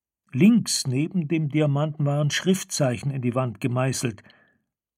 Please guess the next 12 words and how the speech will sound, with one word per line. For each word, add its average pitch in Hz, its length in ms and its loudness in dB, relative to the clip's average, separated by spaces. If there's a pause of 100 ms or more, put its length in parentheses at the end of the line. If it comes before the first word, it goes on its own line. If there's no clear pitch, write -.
(140)
Die 131 100 -8
Zeichen 147 460 6
beim 147 180 2
Diamanten 147 640 0
konnte 147 280 -4
er 160 140 -4
lesen. 156 480 -2 (960)
„Seite 180 580 2
an 180 140 4
Seite 135 580 -2
tretet - 500 -6
ein.“ 107 460 -6